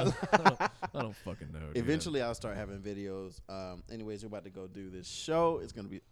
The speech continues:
Speaker 2: awesome.
Speaker 1: All right.
Speaker 2: Um, for, um, for Cluttered Minds podcast, I am Mark.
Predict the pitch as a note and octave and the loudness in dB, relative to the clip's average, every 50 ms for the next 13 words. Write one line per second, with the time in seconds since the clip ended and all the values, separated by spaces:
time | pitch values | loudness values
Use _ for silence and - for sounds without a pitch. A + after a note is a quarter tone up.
0 | - - - - - - - - F3 F#3+ F3 D#3+ D#3 - - - - - - G#2 | -8 -6 -4 -4 -6 -6 -10 -8 -8 -8 -8 -10 -12 -14 -14 -14 -12 -8 -6 -6
1 | B2 C#3+ - - - - - - - - - F#2 F#2 F#2 F2+ F2+ F#2+ - - - | -6 -6 -8 -10 -14 -16 -14 -14 -16 -14 -12 -12 -10 -10 -10 -10 -12 -12 -10 -10
2 | G2 F#2 F2+ F2+ F2 E2 D#2 - - - - - F#2 F#2 F2+ F2 F2 F2 E2+ E2 | -8 -8 -8 -8 -10 -12 -14 -18 -18 -18 -16 -14 -14 -12 -12 -12 -14 -14 -16 -16
3 | E2 E2+ - _ _ _ _ _ _ _ - - - - _ _ - - - G2 | -18 -20 -20 _ _ _ _ _ _ _ -20 -20 -20 -20 _ _ -20 -20 -20 -20
4 | - - A2 G#2+ G#2 G2 G2 G#2 G#2 G#2+ G2+ - - A#2+ A#2 C3 C3 - A#2+ G2+ | -12 -8 -6 -6 -6 -6 -6 -8 -8 -8 -10 -10 -8 -6 -4 -4 -6 -6 -6 -8
5 | F#2+ G#2 D#3 - - - D#2 F2+ G2 G2+ G2 - - - - - - - - - | -8 -8 -8 -10 -14 -14 -12 -12 -12 -12 -12 -14 -16 -18 -18 -18 -20 -20 -20 -20
6 | - F2+ F#2+ F#2+ G#2+ C3+ D3 - - - | -16 -14 -8 -6 -6 -4 -6 -6 -8 -12